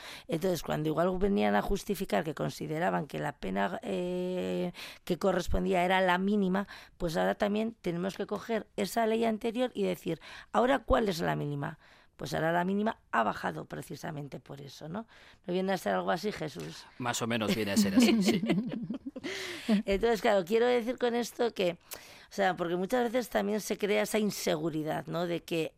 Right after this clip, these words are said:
Speaker 1: se han bajado las penas a las agresiones sexuales, a las violaciones, tal. Yo realmente tampoco creo que sea eso. Lo que pasa que, claro, al unificarse los dos, eh, los dos tipos penales, pues claro,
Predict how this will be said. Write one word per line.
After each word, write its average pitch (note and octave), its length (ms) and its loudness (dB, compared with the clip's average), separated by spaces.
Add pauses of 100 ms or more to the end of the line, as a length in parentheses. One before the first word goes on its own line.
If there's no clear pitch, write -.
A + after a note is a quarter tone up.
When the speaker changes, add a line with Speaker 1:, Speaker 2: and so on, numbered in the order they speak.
(140)
Speaker 1:
se - 280 0
han G3+ 140 0
bajado G3 460 2
las E3+ 220 0
penas F3+ 340 -2
a E3+ 60 0
las E3 220 -4
agresiones D#3 520 -8
sexuales, D#3 460 -8
a D#3+ 60 -4
las D#3 220 -8
violaciones, D#3 640 -6
tal. E3 160 -6 (500)
Yo A3+ 160 2
realmente C4+ 400 2
tampoco G#3 340 -2
creo F#3 400 -2
que E3 120 -10
sea C#3+ 340 -10
eso. D3+ 280 -16
Lo D3 160 -10
que D#3+ 140 -8
pasa F#3+ 340 -6
que, F#3+ 140 -12
claro, F3 320 -6 (360)
al F3 160 2
unificarse F3+ 680 -2
los A#3 320 0
dos, A3+ 380 -2 (500)
eh, F#3+ 640 2
los F#3 380 0
dos G#3 220 -2
tipos A3+ 440 -2
penales, G3 460 -2
pues - 220 -12
claro, - 320 -12